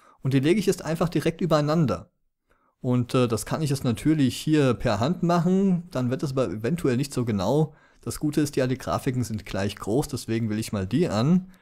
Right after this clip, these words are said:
gucke mir hier die Koordinaten an, sechs sechsundneunzig, vier null neun.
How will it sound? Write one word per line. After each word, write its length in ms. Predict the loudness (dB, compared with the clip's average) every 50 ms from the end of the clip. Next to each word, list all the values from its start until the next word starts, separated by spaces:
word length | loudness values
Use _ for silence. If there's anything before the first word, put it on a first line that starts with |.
| _ _ _ -8
gucke 220 | -6 -4 -2 0 2
mir 160 | 2 4 4
hier 160 | 4 4 2
die 140 | 2 0 0
Koordinaten 640 | 0 2 2 2 2 2 2 2 2 2 2 0 0
an, 240 | 0 2 4 4 4
sechs 240 | 4 2 0 -2 -2
sechsundneunzig, 800 | -4 -4 -2 -2 -2 0 2 2 2 2 0 0 -2 -2 -6
vier 180 | -4 -2 0 2
null 200 | 2 2 2 2
neun. 500 | 2 2 2 4 4 4 2 2 -2